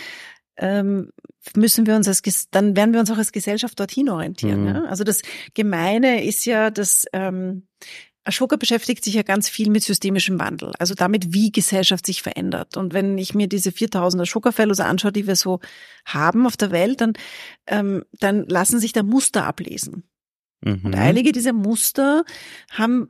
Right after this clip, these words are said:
Speaker 1: was damit zu tun, welche Fähigkeiten und Kompetenzen wir in uns selbst noch vielleicht stärken müssen
Speaker 2: Mhm.
Speaker 1: oder überhaupt erst entwickeln müssen,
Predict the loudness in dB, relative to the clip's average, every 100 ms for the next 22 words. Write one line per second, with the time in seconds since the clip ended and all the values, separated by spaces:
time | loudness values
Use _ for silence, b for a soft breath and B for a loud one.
0 | -8 -12 -6 -2 -2 0 -2 -4 -10 -6
1 | 0 2 2 0 -2 -4 -6 -6 -6 -4
2 | -4 -4 -2 -2 -2 -6 -6 -6 -6 -6
3 | -4 -2 0 0 0 0 -2 -2 0 0
4 | 2 0 0 0 -2 -2 -6 -4 -4 -2
5 | 0 -2 -2 -2 -2 -4 -6 -6 -4 -4
6 | -4 -4 -4 -6 _ -14 -10 -6 -4 -4
7 | 0 2 2 2 -2 -4 -4 -4 -4 0
8 | 2 2 2 2 2 0